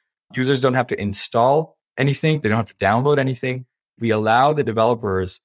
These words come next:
to take over the entire voice can-, voice and video canvas.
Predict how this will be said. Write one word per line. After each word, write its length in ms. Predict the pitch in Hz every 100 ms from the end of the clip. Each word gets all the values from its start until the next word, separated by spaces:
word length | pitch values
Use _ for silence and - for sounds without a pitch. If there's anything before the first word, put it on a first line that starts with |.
| _ _ -
to 60 | 113
take 280 | 139 139
over 500 | 147 127 107 104 101 95
the 100 | 101
entire 400 | 92 123 127 113
voice 320 | 101 101 -
can-, 240 | 104 95 -
voice 240 | 120 127
and 100 | 120
video 220 | 104 107 101
canvas. 560 | 107 110 92 82 -